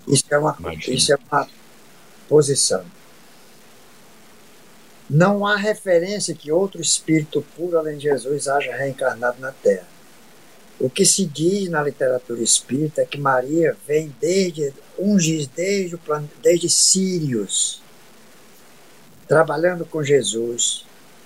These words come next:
Speaker 1: passou por Capela e agora na Terra, continuamente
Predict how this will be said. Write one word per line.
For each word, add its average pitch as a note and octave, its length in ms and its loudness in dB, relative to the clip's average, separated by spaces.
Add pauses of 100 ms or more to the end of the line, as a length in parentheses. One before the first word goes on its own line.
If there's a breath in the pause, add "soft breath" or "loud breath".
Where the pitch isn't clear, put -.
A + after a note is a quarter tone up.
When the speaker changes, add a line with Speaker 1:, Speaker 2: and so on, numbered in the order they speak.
(540)
Speaker 1:
passou D#3+ 420 0
por E3 240 -8
Capela B2+ 800 -4 (720)
e B2 120 4
agora C#3 380 0
na C#3 160 -4
Terra, A#2 400 0 (120)
continuamente E3+ 1120 -2